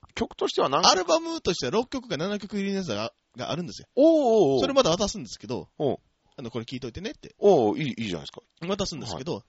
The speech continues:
Speaker 2: なんですけど、それを挟みながら、この曲はどんな感じでっていう風な、な、ちょっと、あの、エフエムチックな放送になっていくと思うんですよ。
Speaker 1: おー！おー、ラジオって感じですね。
Speaker 2: でしょ？硬くなるでしょ？
Speaker 1: 硬、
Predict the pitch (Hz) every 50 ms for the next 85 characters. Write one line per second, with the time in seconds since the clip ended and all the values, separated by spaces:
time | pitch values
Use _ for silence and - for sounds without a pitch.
0 | _ _ _ _ _ _ - - 196 202 196 - 196 143 - - 285 302 311 359
1 | 339 - 139 - - 240 - - 247 262 269 262 294 320 359 370 - 127 - _
2 | _ _ _ _ _ - 190 190 196 175 196 180 - 254 247 175 175 180 180 180
3 | 175 - 196 190 185 262 330 - - 170 170 139 123 117 - - - - 113 -
4 | _ _ 175 190 196 139 - _ _ _ _ _ _ - 254 - - 151 113 -
5 | _ _ _ - 170 165 151 - 170 175 190 202 208 208 220 214 - 269 - -
6 | 180 185 180 156 170 180 185 175 208 196 190 151 131 135 135 - 143 151 170 -
7 | 131 127 139 127 104 - - - _ _ _ - 160 208 247 262 277 285 285 294
8 | 302 302 302 302 285 277 247 190 143 113 92 - _ _ _ _ _ _ _ _
9 | _ _ _ - 175 214 208 147 120 139 135 147 175 208 202 247 220 - - -
10 | 123 131 151 156 156 143 139 139 143 143 131 120 107 - - 147 151 113 - 185
11 | 196 208 - - - - 196 208 185 175 135 131 135 117 113 - 131 208 - _
12 | _ _ _ _ _ - - - - _ - - 73 104